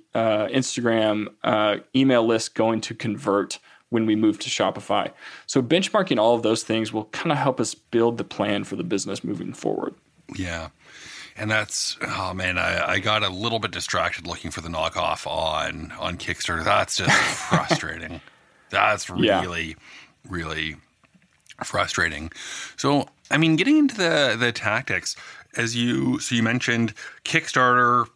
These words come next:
Speaker 2: is, is Kickstarter, and then Indiegogo is much more, feels like an e-commerce site. You bring in your, your Kickstarter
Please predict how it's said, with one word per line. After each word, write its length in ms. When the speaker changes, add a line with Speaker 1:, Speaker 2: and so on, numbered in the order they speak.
Speaker 2:
is, 180
is 240
Kickstarter, 360
and 80
then 100
Indiegogo 540
is 100
much 500
more, 560
feels 440
like 140
an 60
e-commerce 460
site. 100
You 80
bring 220
in 160
your, 340
your 140
Kickstarter 1040